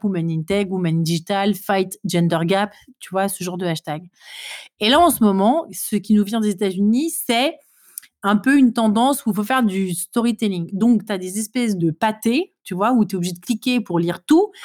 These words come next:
Et en fait, quand tu lis tout, ça veut rien dire. Donc, c'est en gros, « Ah bah, ok. » Donc, euh, t'as fait, euh,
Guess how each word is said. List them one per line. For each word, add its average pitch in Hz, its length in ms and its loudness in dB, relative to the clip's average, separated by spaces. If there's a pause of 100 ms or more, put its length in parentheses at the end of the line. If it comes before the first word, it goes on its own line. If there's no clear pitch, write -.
(160)
Et 202 100 0
en 202 120 2
fait, 349 300 0
quand 214 120 2
tu 202 200 2
lis 185 260 0
tout, 359 160 0 (260)
ça 202 200 -2
veut 240 100 2
rien 269 240 4
dire. 220 300 0
Donc, 175 160 -6
c'est - 80 -4
en 185 100 -2
gros, « 247 320 0 (120)
Ah 294 80 2
bah, 208 360 2
ok. » 226 220 -4 (260)
Donc, 180 240 -6
euh, 175 160 0
t'as 190 200 -6
fait, 208 280 -2
euh, 170 140 0